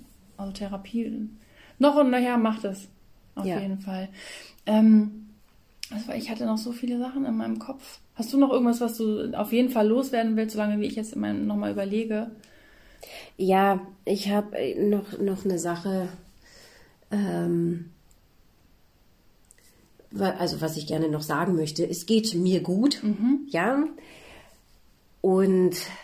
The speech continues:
Speaker 2: meine Shanti war das Beste, was mir in meinem Leben passieren konnte.
Speaker 1: Mhm.
Speaker 2: Du hast tatsächlich so ein Gefühl von,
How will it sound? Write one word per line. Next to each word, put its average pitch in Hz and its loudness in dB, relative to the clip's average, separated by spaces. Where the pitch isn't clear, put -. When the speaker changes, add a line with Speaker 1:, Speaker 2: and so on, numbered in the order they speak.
Speaker 2:
meine 180 4
Shanti 226 4
war 185 0
das 185 0
Beste, 196 -4
was 190 -4
mir 196 2
in 190 2
meinem 185 2
Leben 185 2
passieren 220 0
konnte. 240 -2
Speaker 1:
Mhm. 214 -4
Speaker 2:
Du 190 0
hast 208 0
tatsächlich 202 -2
so 190 -4
ein 190 4
Gefühl 208 2
von, 196 4